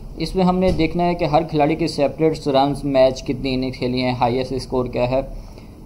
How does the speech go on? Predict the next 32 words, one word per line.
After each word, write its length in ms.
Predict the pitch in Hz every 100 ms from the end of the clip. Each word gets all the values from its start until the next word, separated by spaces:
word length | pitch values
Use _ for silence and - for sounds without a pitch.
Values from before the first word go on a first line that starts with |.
| -
तो 60 | 127
वो 180 | 143 151
हमने 280 | 143 147
इसके, 240 | 139 - 113 - - -
इस 100 | 156
पे 160 | - 156
वी 200 | 143 143 147 135 131 135
लुकअप 360 | 143 147 143 143
का 80 | 151
फॉर्मूला 360 | 135 117 117
लगाना 340 | 113 110 113 117
है। 280 | 117 117 - - - - - - 143
जैसे 180 | 151
मेरे 160 | 170 175
पास 180 | 180 160
सामने, 340 | 170 180 175
जैसे 240 | 170 160 170
मैंने 220 | 160 160
ये 100 | 160
list 220 | 147 160
बनाई 240 | 147 143 156
हुई 160 | 156
है, 100 | 156
तो 120 | 151
मैं 160 | 143 139
आपको 240 | 143 -
एक 120 | 147 139
example 360 | 131 131 143
दे 140 | 135 131
दूं। 100 | 139
जैसे 220 | 131 -
मोहम्मद 560 | 135 127 127 135 139